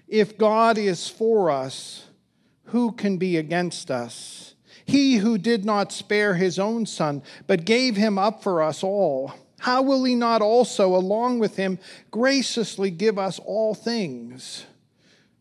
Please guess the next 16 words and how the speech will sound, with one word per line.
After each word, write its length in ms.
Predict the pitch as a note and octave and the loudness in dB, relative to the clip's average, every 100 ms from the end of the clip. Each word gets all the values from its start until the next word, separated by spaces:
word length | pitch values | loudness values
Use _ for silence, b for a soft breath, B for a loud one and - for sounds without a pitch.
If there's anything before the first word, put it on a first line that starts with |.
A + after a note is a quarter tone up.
| - | -6
Who 200 | C#4+ D#4 | 0 2
will 180 | C#4 A#3 | 2 2
bring 300 | F#3 A3+ A3 | 2 2 2
any 220 | G3+ F3+ | 0 -2
charge 520 | - - G3+ G#3+ E3+ | -4 -2 0 0 -2
against 520 | D#3+ D3+ D#3 C#3+ - | -6 -6 -6 -8 -4
those 320 | G#3 A3+ A3 - | 0 2 2 0
whom 360 | F#3 F3 D#3+ - B B | -2 -2 -4 -10 B B
God 240 | A3+ A3+ | 2 2
hath 360 | F#3+ F#3 F3+ E3 | 2 0 -2 -2
chosen? 720 | - G#3 G3+ D#3+ C#3 C3+ B2 B F#3 | -2 2 2 0 -8 -12 -16 B -2
It 140 | B3+ | 0
is 140 | A3 | 2
God 380 | F3+ B3+ C4+ C4+ | 2 2 4 2
who 160 | G3 G#3+ | 0 -2
justifies. 1000 | D#3+ E3 - D#3 - D#3 B2+ B2 A#2 | 0 -2 -2 -8 -4 -4 -2 -6 -10